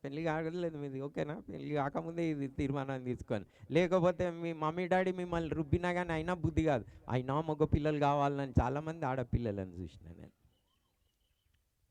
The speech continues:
ఓకే, అలా రుబ్బేసినా ఏం కాదు, దేవుడు మీ పక్షాన ఉంటాడు. వారి వారి క్రియల చెప్పున ఏం చేస్తాడు?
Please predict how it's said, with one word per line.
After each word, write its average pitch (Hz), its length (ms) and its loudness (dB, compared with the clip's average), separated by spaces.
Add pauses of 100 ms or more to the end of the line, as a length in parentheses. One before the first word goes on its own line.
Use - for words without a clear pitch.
(1040)
ఓకే, - 240 2 (140)
అలా 151 340 2
రుబ్బేసినా 131 920 2 (680)
ఏం 311 240 -2
కాదు, 113 300 -2
దేవుడు 160 340 2
మీ 131 120 -10
పక్షాన 104 540 -8
ఉంటాడు. 92 340 -16 (200)
వారి 120 300 -6
వారి 123 320 -2
క్రియల 131 380 2
చెప్పున 123 420 -6
ఏం 120 180 -8
చేస్తాడు? 110 500 -8